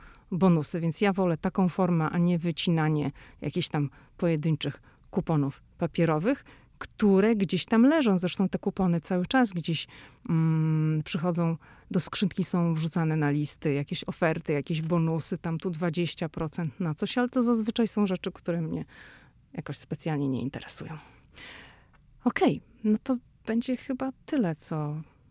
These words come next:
na dzisiaj przygotowałam w podcaście. Dziękuję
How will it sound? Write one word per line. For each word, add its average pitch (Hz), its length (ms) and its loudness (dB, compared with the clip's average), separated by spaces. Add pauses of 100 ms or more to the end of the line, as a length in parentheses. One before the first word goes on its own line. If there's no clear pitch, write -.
na 175 120 4
dzisiaj 175 280 0
przygotowałam 160 540 -6
w - 60 -10
podcaście. - 640 -4 (880)
Dziękuję 185 600 2